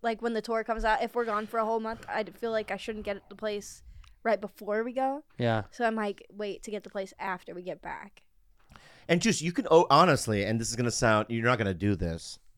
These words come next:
Speaker 3: but if you literally needed some help financially, you can always go to us.
Speaker 2: Mm-hmm.
Speaker 1: Well, thank you
Speaker 3: You
Speaker 1: guys.
Speaker 3: know that, right?
Speaker 1: But this whole thing is an, another stream of income, so it's already been such a great help.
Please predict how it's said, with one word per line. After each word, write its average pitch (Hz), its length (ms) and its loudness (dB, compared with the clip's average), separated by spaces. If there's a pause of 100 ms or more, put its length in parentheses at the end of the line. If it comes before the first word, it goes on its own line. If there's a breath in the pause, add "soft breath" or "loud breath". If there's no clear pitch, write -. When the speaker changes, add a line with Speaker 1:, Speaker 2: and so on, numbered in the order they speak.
(200)
Speaker 3:
but 101 380 4 (760)
if 135 160 2
you 143 160 4
literally 135 460 4
needed 110 420 0 (300)
some 117 400 4
help 98 480 2 (720)
financially, 101 1000 -4 (320 loud breath)
you 113 80 -6
can 113 120 2
always 107 260 2
go 92 140 -2
to 85 80 -4
us. 80 340 -10
Speaker 2:
Mm-hmm. 127 280 -10 (380)
Speaker 1:
Well, 202 380 -4
thank 226 260 -6
you 202 40 -10
Speaker 3:
You 185 100 -6
Speaker 1:
guys. 127 120 4
Speaker 3:
know 135 120 6
that, 104 160 4
right? 95 240 -4
Speaker 1:
But 240 160 0
this 262 160 2
whole 277 180 2
thing 254 240 -6
is 233 120 -6
an, 214 200 -4
another 208 360 -4
stream 226 340 -6
of 196 60 -10
income, 208 460 -10
so 185 180 -8
it's - 220 -10
already 220 260 0
been 208 180 -6
such 220 200 -14
a 220 60 -12
great 208 280 -4
help. 208 300 -2